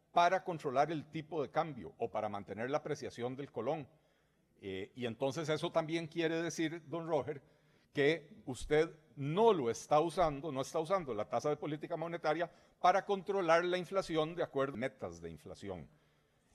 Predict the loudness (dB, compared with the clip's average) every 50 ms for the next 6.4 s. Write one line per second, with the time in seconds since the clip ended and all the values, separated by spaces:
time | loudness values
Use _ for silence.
0 | _ _ _ 0 2 2 2 0 -2 -8 -10 -12 -16 _ _ _ _ _ _ _
1 | _ _ _ _ _ _ _ _ _ -8 -8 -8 -8 -8 -4 0 2 2 2 2
2 | 2 0 0 0 -2 0 2 2 4 4 2 -2 -6 -8 -8 -12 _ _ _ -4
3 | -2 -2 -2 -2 -4 -8 -6 -6 -8 -8 -4 -2 0 0 0 -2 -4 -10 -14 -14
4 | -14 -14 -12 -8 -6 -6 -6 -6 -8 -12 -16 _ _ _ _ _ _ _ _ _
5 | _ _ _ _ -6 -6 -6 -4 -6 -6 -6 -6 -4 -4 -4 -2 0 0 2 2
6 | 2 2 2 2 0 -4 -6